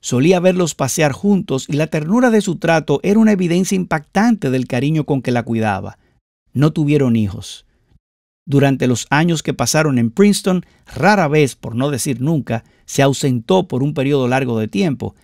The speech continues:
La señora Warfield requería su atención y cuidado constantes". Termina la cita. Al respecto,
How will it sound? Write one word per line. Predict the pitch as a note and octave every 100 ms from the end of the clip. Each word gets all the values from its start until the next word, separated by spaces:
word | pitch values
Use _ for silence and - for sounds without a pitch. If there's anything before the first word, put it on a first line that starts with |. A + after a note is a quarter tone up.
| _ _
La | - B2+
señora | - C#3 F#3+ C#3+
Warfield | C3 E3+ F3 F#3 F3 _ _
requería | - C3 A2+ A2+ C#3 A#3
su | F3+ D3+
atención | C#3 B2 - C3+ C3+
y | -
cuidado | C3 D3+ B2 A#2 A2 A#2 -
constantes". | A2 G#2 - G#2 G2+ - - - - _ _
Termina | A#2+ G#2+ C3+ B2
la | G#2
cita. | - - - - _ _ _ _ _ _ _ _
Al | F3+ C4+
respecto, | D4+ E3+ - - F3 - - A2+